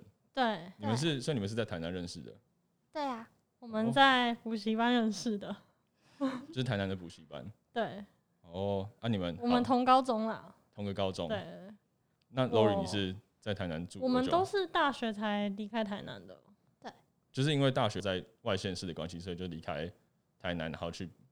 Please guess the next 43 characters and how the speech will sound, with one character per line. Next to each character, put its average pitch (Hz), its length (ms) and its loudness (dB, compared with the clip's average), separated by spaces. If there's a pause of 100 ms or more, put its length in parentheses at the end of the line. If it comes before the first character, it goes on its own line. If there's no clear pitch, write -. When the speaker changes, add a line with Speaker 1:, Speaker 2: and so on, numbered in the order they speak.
(140)
Speaker 2:
别 90 100 -8
的 85 80 -2
县 85 200 -4
市。 87 280 -6 (540)
所 - 100 -4
以 135 40 6
你 113 60 6
也 101 60 2
是， 98 120 -4
你 101 80 -2
是， 117 260 0 (160)
你 113 80 -4
也 107 60 0
是 101 60 -4
台 90 160 -4
北， 73 180 -6 (340)
在 110 100 -10
台 98 100 -2
北 87 80 -2
上 101 140 -6
念 95 140 -8
大 80 140 -8
学？ - 220 -12
Speaker 3:
嗯， 247 180 -6
我 233 80 -4
在 277 140 -2
高 269 240 -2
雄 233 260 -4
念 247 200 -2
大 247 200 -6
学。 - 240 -14 (960)
Speaker 2:
既 - 80 -6
然 160 80 4
我 - 20 6
们 107 80 0
今 117 80 0
天 120 120 4
就 120 100 0
是 120 120 2
找 87 200 0
来 90 80 0
两 85 160 -4
个 87 260 -2